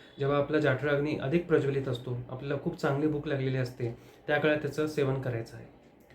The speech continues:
तिसरा नियम म्हणजे दिवाळीचा फराळ खाताना किंवा तो खाऊन झाल्यावर थोडंसं कोंबट पाणी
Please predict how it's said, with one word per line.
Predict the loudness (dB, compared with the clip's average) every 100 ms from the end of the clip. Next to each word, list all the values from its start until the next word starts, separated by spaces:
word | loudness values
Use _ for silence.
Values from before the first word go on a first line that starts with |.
| -20 -20 -20 -14 -6
तिसरा | 2 6
नियम | 8 6 4 -4 -16 -20 -20 -12
म्हणजे | -4 0 0 -2 -14 -20 -20 -20 -20 _ -20 -4
दिवाळीचा | 4 6 6 4
फराळ | 2 2 2 0
खाताना | 0 2 2 0
किंवा | -2 4 4
तो | 4
खाऊन | 2 2 4
झाल्यावर | 4 2 0 -2 -8 -6
थोडंसं | 2 2 4
कोंबट | 4 4 6 4
पाणी | 2 2 2